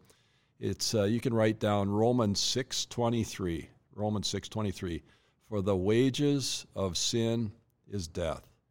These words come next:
but the free gift of God is eternal life through Jesus Christ our Lord." If you can imagine, you draw a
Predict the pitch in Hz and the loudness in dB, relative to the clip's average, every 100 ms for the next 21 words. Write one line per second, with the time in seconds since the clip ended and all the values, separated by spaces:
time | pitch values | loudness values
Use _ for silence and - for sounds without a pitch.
0 | _ _ _ _ _ _ _ - 92 101 | _ _ _ _ _ _ _ -10 -6 -6
1 | - 120 135 123 123 120 - - 120 107 | -4 0 2 4 4 2 0 -6 -6 -2
2 | 110 95 98 87 - _ _ - 95 107 | 0 2 0 -4 -12 _ _ -10 -4 -2
3 | 95 113 110 113 101 90 95 - 87 80 | -2 -2 0 2 2 0 -4 -6 -8 -4
4 | 90 85 87 - 87 85 - 85 85 80 | -6 -4 -8 -6 -4 -4 -6 -6 -4 -4
5 | 76 73 _ _ _ _ - - _ _ | -6 -8 _ _ _ _ -20 -20 _ _
6 | _ - 135 135 117 110 117 123 120 110 | _ -4 0 4 6 6 6 4 -2 -2
7 | 101 98 113 113 110 101 - - 92 92 | -4 0 4 4 2 -2 -6 -16 -4 0
8 | 87 85 | 0 -2